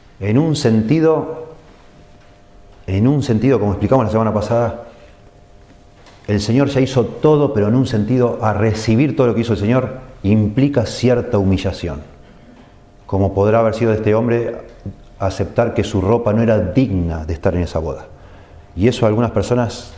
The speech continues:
les molesta, les duele. No quieren agacharse a ese punto.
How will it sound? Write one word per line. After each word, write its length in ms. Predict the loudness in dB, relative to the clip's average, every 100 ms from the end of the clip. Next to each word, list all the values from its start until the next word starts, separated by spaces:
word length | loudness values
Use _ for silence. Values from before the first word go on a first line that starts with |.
| -6
les 260 | 0 0 0
molesta, 680 | 0 2 2 0 -10 -8
les 140 | -6 -2
duele. 340 | -2 -2 -6 -16 -20 -20 -20 -20 -20 -20 -6
No 180 | -4 -4
quieren 640 | -6 -2 0 0 -2 -6 -12 -20 -20 -20 -20 -8
agacharse 580 | -4 -2 -4 -6 -10 -18 -20 -20 -20 -20 -20 -20 -20 -20 -20 -20 -20 -6
a 120 | -4
ese 220 | -2 -4
punto. 360 | -6 -8 -8